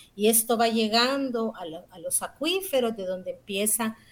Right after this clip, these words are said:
a sacar el agua a los pozos, ¿verdad? O la gente con sus huacales llegan a los nacimientos.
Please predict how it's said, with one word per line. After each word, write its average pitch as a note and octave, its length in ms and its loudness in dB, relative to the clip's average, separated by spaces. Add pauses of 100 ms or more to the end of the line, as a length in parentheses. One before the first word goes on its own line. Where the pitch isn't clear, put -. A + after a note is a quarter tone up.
(240)
a F3+ 100 -6
sacar - 340 4
el G3+ 180 0
agua G#3 240 2
a F#3 40 -2
los - 140 -8
pozos, G3+ 680 -2
¿verdad? - 300 -12
O F3 60 -4
la D#3+ 140 -4
gente A#3+ 640 0
con - 180 -8
sus - 240 -14
huacales A3+ 600 2
llegan F#3+ 280 -4
a F3+ 40 -6
los F3+ 200 -10
nacimientos. G3+ 1040 -4